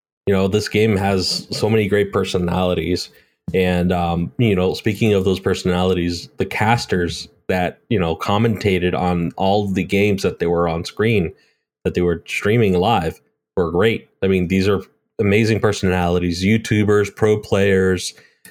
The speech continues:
uh, you name it, they were there,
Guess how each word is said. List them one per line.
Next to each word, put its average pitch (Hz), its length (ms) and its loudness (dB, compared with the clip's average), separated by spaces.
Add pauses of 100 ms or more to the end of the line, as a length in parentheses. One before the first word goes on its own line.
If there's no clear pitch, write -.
(100)
uh, 85 400 -2
you 104 140 2
name 95 260 2
it, 92 240 -2 (400)
they 98 140 2
were 98 160 4
there, 90 400 0